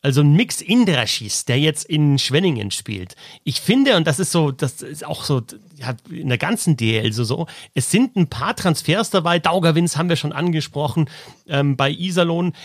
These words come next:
Da kommen Spieler, die, die internationale Erfahrung haben, die wir bei Weltmeisterschaften gesehen in, äh, haben. Indraschis hat neun Weltmeisterschaften gespielt und zwei,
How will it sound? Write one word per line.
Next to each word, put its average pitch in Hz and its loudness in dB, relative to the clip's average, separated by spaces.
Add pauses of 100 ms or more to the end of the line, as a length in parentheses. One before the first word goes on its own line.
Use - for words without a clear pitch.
(280)
Da 135 -2
kommen 190 2
Spieler, 220 0
die, 160 2
die 156 -6
internationale 185 2
Erfahrung 180 0
haben, 135 2
die 147 2
wir 151 4
bei 135 2
Weltmeisterschaften 131 -2
gesehen 120 2
in, 185 -4
äh, 156 -4
haben. 135 2
Indraschis 180 0
hat - -8
neun 165 2
Weltmeisterschaften 143 0
gespielt 151 -2
und 131 -2
zwei, 143 -2